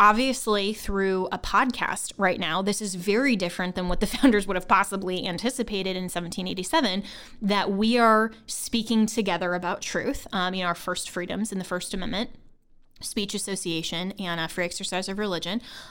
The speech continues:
um, and also freedom of the press, right? So all four of those are contained in what we're doing right now. I'm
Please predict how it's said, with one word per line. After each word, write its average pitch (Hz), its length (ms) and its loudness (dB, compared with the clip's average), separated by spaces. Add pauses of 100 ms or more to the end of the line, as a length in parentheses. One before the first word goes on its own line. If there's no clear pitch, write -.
um, 196 120 2
and 220 80 4
also 247 160 0
freedom 202 260 2
of 196 60 0
the 208 60 -2
press, 175 380 -2
right? 185 220 -2
So 196 160 -8
all 233 240 8
four 269 340 2
of 262 100 6
those 190 240 2
are 180 60 -2
contained 185 720 -2 (260)
in 208 180 4
what 202 140 6
we're 185 140 0
doing 233 260 4
right 160 140 -2
now. - 180 -6
I'm 208 140 0